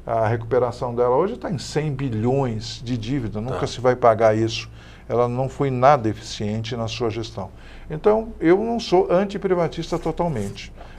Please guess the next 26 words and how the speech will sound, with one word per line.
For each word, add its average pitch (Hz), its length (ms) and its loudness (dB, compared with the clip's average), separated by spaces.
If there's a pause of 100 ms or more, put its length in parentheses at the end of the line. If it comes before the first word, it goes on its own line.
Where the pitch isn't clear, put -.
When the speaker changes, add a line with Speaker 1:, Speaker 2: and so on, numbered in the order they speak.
(120)
Speaker 1:
Eu 113 120 0
sou, 127 440 0 (240)
eh, 117 140 2
pela 120 340 2
eficiência. 127 640 -4
Eu 110 180 0
acho 117 160 -2
que 120 60 -10
tanto 202 280 -4
os 180 80 -12
trabalhadores 147 800 -2 (380)
quanto 135 460 6 (240)
as 110 180 -2
empresas 151 560 0
precisam 135 500 -6
pensar 151 420 -2
nisso. 120 380 -4 (460)
Eh, 127 200 2
e 170 120 2
também 170 400 4
digo 175 300 0
pros, 170 680 0
pros 143 160 -4
trabalhadores 143 720 4
dessas 165 420 0
empresas, 113 640 -2